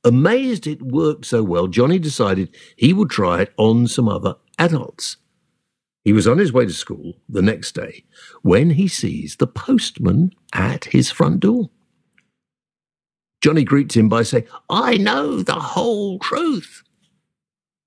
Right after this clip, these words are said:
The mailman immediately drops the mail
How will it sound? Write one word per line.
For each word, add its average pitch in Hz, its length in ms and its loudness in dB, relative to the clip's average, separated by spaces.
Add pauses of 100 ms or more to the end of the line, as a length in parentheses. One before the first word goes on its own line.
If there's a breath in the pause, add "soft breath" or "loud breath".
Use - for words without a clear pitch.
(300)
The 82 120 0
mailman 104 500 2 (400)
immediately 120 640 2
drops 101 420 -2
the 85 120 -8
mail 107 440 2